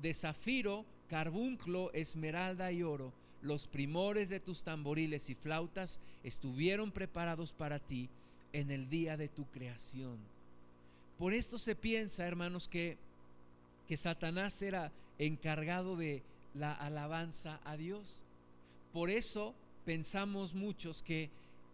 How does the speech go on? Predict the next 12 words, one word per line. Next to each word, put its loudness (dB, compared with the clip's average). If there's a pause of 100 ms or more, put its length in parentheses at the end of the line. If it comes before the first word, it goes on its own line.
(540)
está 2
invadiendo 0
la 0
música 0
de -2
este -2
mundo -6
y -4
hay -4 (100)
una -2
gran -2
cantidad -4